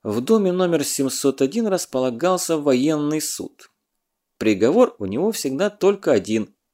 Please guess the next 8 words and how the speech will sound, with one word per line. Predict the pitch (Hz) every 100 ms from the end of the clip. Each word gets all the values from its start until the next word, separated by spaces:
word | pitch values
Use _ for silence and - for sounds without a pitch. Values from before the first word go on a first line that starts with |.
| _
смертный, | - - 156 143 107 - 101 92 _ _ _ _ -
а | 110
для | 101 104
недовольных | 104 95 104 131 110 95 -
рядом | 120 160 120 101
в | -
С-, | - - -
Севлеево | - - 156 170 165 156 156